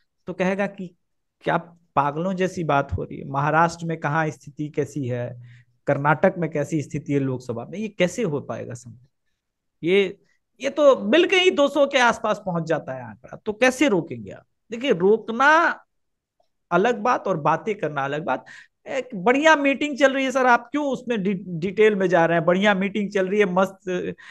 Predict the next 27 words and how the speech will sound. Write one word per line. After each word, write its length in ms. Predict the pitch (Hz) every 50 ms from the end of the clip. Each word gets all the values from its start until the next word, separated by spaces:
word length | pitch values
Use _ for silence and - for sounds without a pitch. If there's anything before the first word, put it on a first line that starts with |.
| - - _ -
अ, 180 | 160 165 160 160
खाना 360 | 165 - 170 202 208 214 202
पीना 260 | 196 214 196 185 190
हो 180 | 175 175 190 190
रहा 120 | 185 180
है, 100 | 180 156
दिल्ली 260 | 160 175 196 214 220
में 120 | 202 220 196
भी 120 | 180 180
हुआ, 360 | 185 175 165 170 - - - _ _ _ _ - 151
वहां 180 | 160 170 185
ममता 320 | 175 170 165 165 160 202 196
बनर्जी 380 | 185 190 185 190 170 165 185
नहीं 280 | 180 180 170 170 170 170
आई, 100 | 156 170
तो 140 | 170 - 262
ये 140 | 269 269 262
सब 180 | 302 285 -
तो 80 | - 330
हम 140 | 302 302 180
जानते 380 | 190 190 220 262 339 - 415
हैं 100 | 415 392
कि 100 | 403 311
क्या 240 | - - 254 254 247
चल 260 | 247 - 208 185 180
रहा 160 | 147 131 113
है। 160 | 101 95 113